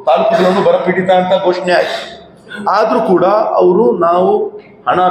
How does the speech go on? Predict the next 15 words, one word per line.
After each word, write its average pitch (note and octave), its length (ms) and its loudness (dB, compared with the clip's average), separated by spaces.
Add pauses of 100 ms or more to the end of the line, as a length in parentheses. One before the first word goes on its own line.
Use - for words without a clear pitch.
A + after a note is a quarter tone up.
ಬಿಡುಗಡೆ D#3+ 440 -2
ಮಾಡೋದಕ್ಕೆ D#3+ 840 -2
ಆಗಿಲ್ಲ. B2+ 400 0 (1000)
ಆ G#3 200 2
ಒಂದು G#3 220 0
ಕಾರಣಕ್ಕಾಗಿ D#3 600 0 (520)
ನಮ್ಮ D3 240 0
ಮಾನ್ಯ D#3+ 300 0
ಮುಖ್ಯಮಂತ್ರಿಯವರು, D3 960 0 (1160)
ಮಾ-, A2+ 200 2
ಮಾನ್ಯ C#3 260 0
ಮುಖ್ಯಮಂತ್ರಿಯವರು D3+ 840 0
ಸುಪ್ರೀಂ D3+ 400 -6
ಕೋರ್ಟ್ D3+ 240 0
ಹೋಗ್ತಕ್ಕಂಥ C3 540 -4